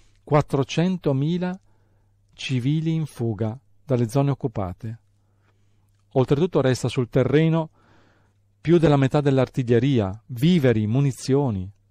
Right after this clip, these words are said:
Il trentuno ottobre il territorio a sinistra del tagliamento è tutto austro-tedesco e solo grazie al fatto che il fiume è in piena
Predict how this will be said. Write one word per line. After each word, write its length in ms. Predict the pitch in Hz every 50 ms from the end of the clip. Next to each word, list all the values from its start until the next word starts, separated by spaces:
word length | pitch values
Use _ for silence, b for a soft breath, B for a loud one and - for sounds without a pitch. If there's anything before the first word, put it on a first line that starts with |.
| _ _ _ _ _ _ _ _ _ _ _
Il 180 | - 127 120
trentuno 440 | - - 143 147 139 - 180 175 165
ottobre 640 | 143 - - - 156 160 165 160 175 180 180 185 175 _ _ _ _ _ _ _ _ _ _ _ _ _ _ _ _ _ _ _
il 200 | - 139 120 -
territorio 540 | - 156 151 160 156 - 196 202 190 175 151
a 40 | 135
sinistra 600 | - - - 156 156 180 202 190 - - 147 131
del 200 | 110 113 110 95
tagliamento 880 | - - 120 113 107 113 110 131 156 175 180 175 - _ - 196 196 214 _ _ _ _ _ _ _ _ _ _ _ _ _ _
è 180 | - 143 127 - - -
tutto 480 | - 185 185 _ _ - - 202 180
austro-tedesco 1160 | 147 131 135 139 135 - - - 139 139 - 135 113 104 98 110 104 - - - - 139 127 - _ _ _ _ _ _ _ _ _
e 340 | - - 139 143 151 165 - -
solo 340 | - - - 151 160 175 156
grazie 280 | 143 143 135 - 143
al 60 | 127
fatto 220 | - 151 147 - 139
che 80 | 113
il 80 | 117 107
fiume 220 | - - 131 127
è 20 | 120
in 60 | 113
piena 420 | - - 151 143 123 104 98 92